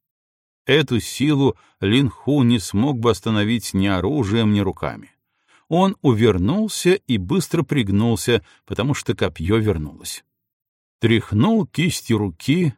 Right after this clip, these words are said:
разворачивая кнут. Будь это реальная битва, он бы подобрался ближе, но бой был тренировочным,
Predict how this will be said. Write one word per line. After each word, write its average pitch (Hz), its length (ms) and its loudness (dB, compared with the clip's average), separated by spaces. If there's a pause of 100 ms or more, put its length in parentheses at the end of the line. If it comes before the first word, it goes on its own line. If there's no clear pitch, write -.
разворачивая 98 760 0
кнут. - 400 -12 (640)
Будь 165 480 0
это 165 400 2
реальная 135 560 4
битва, 117 640 0
он 165 280 0
бы 139 160 0
подобрался 123 640 0
ближе, 104 580 0 (320)
но 107 240 4
бой 127 400 2
был 117 380 0
тренировочным, 120 920 0